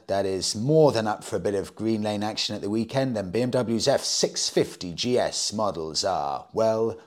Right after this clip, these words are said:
worth considering. But what can I find for around about the two thousand pound mark?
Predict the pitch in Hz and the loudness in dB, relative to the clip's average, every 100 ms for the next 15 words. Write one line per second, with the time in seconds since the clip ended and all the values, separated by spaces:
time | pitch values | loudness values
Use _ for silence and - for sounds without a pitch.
0 | _ 87 90 85 85 - _ _ - 90 | _ -2 0 0 -2 -12 _ _ -12 -6
1 | - 139 78 62 60 _ _ _ _ _ | -2 -2 -2 -10 -16 _ _ _ _ _
2 | _ - - - - - - - 170 185 | _ -20 -20 -20 -20 -12 -6 2 4 2
3 | - 185 151 - 143 90 85 65 65 - | 0 0 0 0 -2 -2 -6 -14 -14 -16
4 | - - 104 98 101 95 95 95 - - | -18 -12 -8 -6 -6 -6 -4 -6 -8 -10
5 | - 104 92 104 98 87 90 90 113 107 | -8 -6 -6 -6 -4 -6 -8 -10 -8 -8
6 | 85 76 - 55 50 - | -8 -12 -16 -16 -16 -20